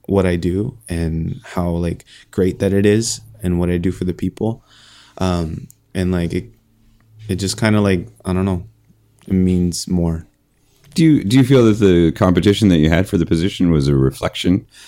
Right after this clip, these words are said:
Speaker 2: of Indigenous leadership values? And are they different than non-Indigenous leadership values?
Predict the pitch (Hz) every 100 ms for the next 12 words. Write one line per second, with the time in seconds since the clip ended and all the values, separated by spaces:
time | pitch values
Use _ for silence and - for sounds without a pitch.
0 | - 73 69 64 69 67 76 76 73 71
1 | - 78 76 76 - - - - 76 82
2 | 127 131 - - _ _ _ _ _ _
3 | _ _ _ _ _ - - 87 87 85
4 | 80 71 90 101 95 78 71 69 85 101
5 | 95 95 104 101 107 98 101 - - -
6 | - 110 - -